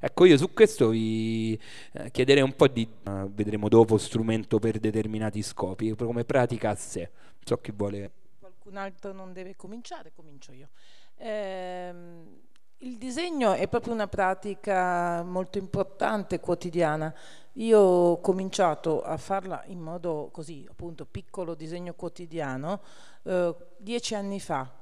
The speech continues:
Speaker 2: esattamente, con il blog di Caffè a Colazione, che è stato fatto su quadernini, per l'appunto, mentre, mm,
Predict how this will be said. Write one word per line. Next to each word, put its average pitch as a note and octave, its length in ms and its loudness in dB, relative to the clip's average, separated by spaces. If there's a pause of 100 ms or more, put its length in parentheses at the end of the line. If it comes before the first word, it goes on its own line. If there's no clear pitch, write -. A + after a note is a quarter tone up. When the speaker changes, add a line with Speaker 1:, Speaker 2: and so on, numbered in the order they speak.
Speaker 2:
esattamente, E3+ 840 -6
con D#3+ 340 -6
il C#3+ 540 -6
blog D3 360 -2
di D3 120 -12
Caffè D#3 220 -10
a D#3 60 -8
Colazione, D3+ 720 -8 (600)
che - 280 -2
è A3 100 0
stato F3+ 420 -4
fatto F3 640 -4
su E3+ 220 -8
quadernini, C#3 720 -6
per C3+ 180 -10
l'appunto, C3+ 640 -10
mentre, D3+ 480 -8 (400)
mm, D#3 180 -12